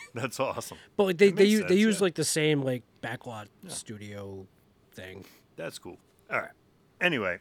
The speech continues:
Speaker 1: it's from nineteen eighty-four, directed and written by James Cameron. You might have heard that guy. He directed Piranha Two, The Spawning from nineteen eighty-two.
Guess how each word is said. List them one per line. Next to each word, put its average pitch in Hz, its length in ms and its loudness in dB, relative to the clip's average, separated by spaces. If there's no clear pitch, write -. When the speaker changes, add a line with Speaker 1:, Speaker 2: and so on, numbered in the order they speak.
Speaker 1:
it's - 100 -16
from 104 160 -10
nineteen 160 420 -4
eighty-four, 160 760 -4
directed 101 540 -6
and 92 160 -10
written 107 320 -8
by 80 400 -14
James 165 520 -2
Cameron. 151 560 -4
You 170 120 -10
might 262 160 2
have - 100 -2
heard 117 240 0
that 95 240 -2
guy. 95 320 -2
He 156 500 -2
directed 127 640 0
Piranha 160 520 0
Two, 165 600 -6
The 123 80 -6
Spawning 160 760 -8
from 110 200 -16
nineteen 104 440 -6
eighty-two. 95 540 -10